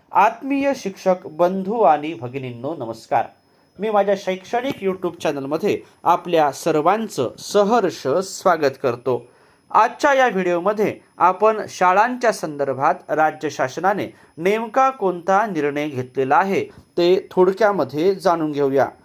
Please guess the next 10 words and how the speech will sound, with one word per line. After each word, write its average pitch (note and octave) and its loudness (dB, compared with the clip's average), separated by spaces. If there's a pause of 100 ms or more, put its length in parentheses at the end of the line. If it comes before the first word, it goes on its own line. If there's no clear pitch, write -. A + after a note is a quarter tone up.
(260)
सुरुवातीला C4+ 2
आहे A3 2
ती A3 -10
प्रस्तावना F#3+ 0
आणि G#3 2
प्रस्तावनेनंतर D#3 0
आहे C#3 2
तो E3+ -4
शासन G3+ -2
निर्णय. C3+ -2